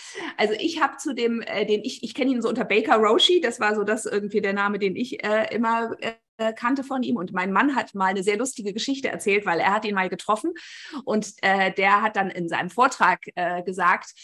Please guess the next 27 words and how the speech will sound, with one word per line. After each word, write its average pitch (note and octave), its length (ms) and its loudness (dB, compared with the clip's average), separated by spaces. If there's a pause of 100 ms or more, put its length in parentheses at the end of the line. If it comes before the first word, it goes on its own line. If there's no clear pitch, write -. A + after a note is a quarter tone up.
(240)
äh, G3 80 -4
er F#3+ 240 2
würde G#3+ 160 -2
jeden C4 280 0
Morgen A#3 420 4
aufstehen, D#4 680 2 (180)
äh, A3 260 -4
in A3 80 -2
den G#3+ 120 2
Spiegel E4+ 380 -2
gucken B3+ 360 -2
und G#3+ 140 -2
sagen, A3+ 400 6 (160)
„I G3 60 0
don't B3 340 0
know E4 280 0
who D#4 160 4
you F#4 200 4
are, A#3 340 6
but F#3 200 -2
I'm F#3+ 140 -6
going F3+ 220 -6
to A#3 100 -8
shave E3+ 380 -4
you.“ - 260 -6 (300)
<laughs> - 580 0
Also G#3 280 2